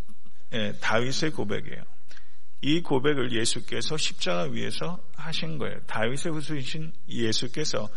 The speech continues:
이 기도를 가지고 기도하셨어요. 상단에는 "여호와는 나의 목자시니 내게 부족함이 없으리로다." 하단에는 "내 하나님이여,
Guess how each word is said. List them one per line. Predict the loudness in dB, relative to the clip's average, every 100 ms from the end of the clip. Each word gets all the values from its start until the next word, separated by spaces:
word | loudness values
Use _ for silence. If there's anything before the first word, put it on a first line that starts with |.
| 0 0 0
이 | 0
기도를 | 0 0 0 2 2
가지고 | 2 2 0
기도하셨어요. | 0 0 0 2 0 0 0 0 0 0 0 0 0 0 0 0 0 0 0 0
상단에는 | 0 0 2 2 4 4 4 2 2 0 0 2
"여호와는 | 4 4 4 4 2
나의 | 0 0
목자시니 | 0 0 0 0
내게 | 0 0
부족함이 | 0 0 0 0 0
없으리로다." | 0 0 0 0 0 0 0 0 0 0 0
하단에는 | 2 4 4 2 2 0 0 0 0 0 0
"내 | 0 2
하나님이여, | 2 2 2 0 0 0 0 0